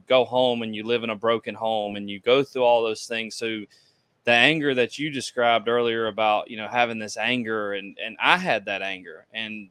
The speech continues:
not realizing that that anger is in you. And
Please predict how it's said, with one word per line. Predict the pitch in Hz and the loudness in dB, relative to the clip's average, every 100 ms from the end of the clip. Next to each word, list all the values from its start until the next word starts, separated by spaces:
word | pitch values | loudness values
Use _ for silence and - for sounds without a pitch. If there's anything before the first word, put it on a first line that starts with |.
| - | -4
not | 117 139 113 | 2 4 4
realizing | 120 170 127 110 110 110 | 2 2 4 2 0 -8
that | 104 95 | -10 -6
that | 107 85 107 | -6 -4 -2
anger | 151 143 110 | -4 -4 -6
is | 101 | -4
in | 139 190 | -4 -4
you. | 104 92 90 | -8 -10 -8
And | 110 110 107 | -6 -6 -8